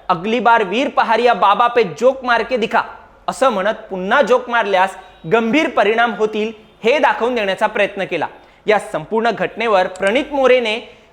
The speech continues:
खेदजनक प्रतिक्रि-, प्रतिक्रिया देत म्हटलं, "जर केवळ विनोद केल्याने एका कॉमेडियनवर हल्ला होऊ शकतो, तर याचा अर्थ आपल्या मूलभूत हक्कांचे, सुरक्षिततेचे काय?" एक महाराष्ट्रीयन कलाकार म्हणून आम्हाला कधीच वाटलं नव्हतं की महाराष्ट्रात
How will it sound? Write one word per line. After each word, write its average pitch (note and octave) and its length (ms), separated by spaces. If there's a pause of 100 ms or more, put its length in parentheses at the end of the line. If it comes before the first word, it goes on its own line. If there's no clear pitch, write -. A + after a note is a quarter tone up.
(100)
खेदजनक D#4 680
प्रतिक्रि-, B3+ 580
प्रतिक्रिया C#4 560
देत C4+ 220
म्हटलं, B3 420 (300)
"जर C4 180
केवळ C4 460 (220)
विनोद B3 340
केल्याने C4 400
एका B3 280
कॉमेडियनवर B3 840 (120)
हल्ला C4 260
होऊ C4+ 180
शकतो, G#3+ 560 (100)
तर A3 100
याचा F#3+ 400
अर्थ A#3+ 260
आपल्या G#3 440
मूलभूत F3+ 500
हक्कांचे, G3+ 560
सुरक्षिततेचे A3 880
काय?" B3 280 (400)
एक A#3 200
महाराष्ट्रीयन A3+ 880 (320)
कलाकार B3 460
म्हणून A#3 280 (100)
आम्हाला G#3 380
कधीच A3+ 460
वाटलं C#4 360
नव्हतं C4+ 260
की C4+ 120
महाराष्ट्रात A#3+ 720